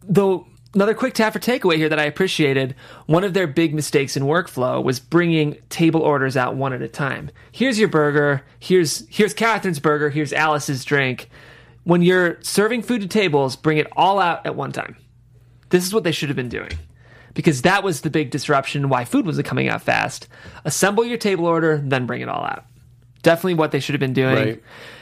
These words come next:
Speaker 1: Uh, that was, it leads to a great breakdown in quality and consistency, according
Speaker 2: You know,
Speaker 1: to
Speaker 2: there's a
Speaker 1: Taffer.
Speaker 2: great Sopranos episode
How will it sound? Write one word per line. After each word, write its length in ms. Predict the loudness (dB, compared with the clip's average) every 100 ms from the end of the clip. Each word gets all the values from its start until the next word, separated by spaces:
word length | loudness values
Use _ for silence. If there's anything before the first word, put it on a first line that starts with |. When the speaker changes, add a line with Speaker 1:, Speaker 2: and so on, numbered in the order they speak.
| -4
Speaker 1:
Uh, 180 | 0 2
that 140 | 2
was, 260 | 0 -2 -4
it 220 | -2 0
leads 240 | 0 -2 0
to 120 | 2
a 60 | 2
great 320 | 2 0 0
breakdown 360 | -2 0 0 0
in 100 | -2
quality 520 | 0 2 4 2 0
and 160 | 0
consistency, 720 | 0 0 0 -2 -4 -2 -2 -2
according 360 | -2 -2 0
Speaker 2:
You 100 | 0
know, 60 | 2
Speaker 1:
to 20 |
Speaker 2:
there's 100 | 2
a 40 | 0
Speaker 1:
Taffer. 20 |
Speaker 2:
great 200 | 0 0
Sopranos 500 | -2 -4 -2 -2 -2
episode 520 | -2 -4 -4 -2 -2